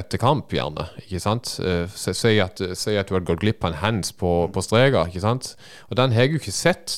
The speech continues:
der og da, så jeg kan kanskje ikke få svaret før vi sitter og evaluerer kampen, før veileder kommer inn i garderoben før etterpå. Men vi hører jo publikum,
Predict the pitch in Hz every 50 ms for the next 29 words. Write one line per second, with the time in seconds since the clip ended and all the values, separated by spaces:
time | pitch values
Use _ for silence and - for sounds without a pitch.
0 | - - 101 87 80 82 78 78 80 73 - - - - - - 113 113 117 120
1 | 117 107 - - 123 120 - 123 123 - - 113 101 107 95 - 117 117 107 -
2 | - 104 113 120 104 - - - 107 104 98 101 101 - - 101 95 101 85 80
3 | 87 85 87 87 87 95 110 107 98 90 - 95 101 107 - 85 80 - 98 92
4 | 87 90 85 90 95 110 110 98 90 87 - - 85 85 87 95 92 90 80 80
5 | 80 87 98 104 104 87 85 - - - 92 82 82 - - 156 147 - 98 -
6 | - - - - - - - - - - 110 113 117 113 98 80 85 85 82 90
7 | 113 135 131 92 - 101 113 135 156 143 - - - - 101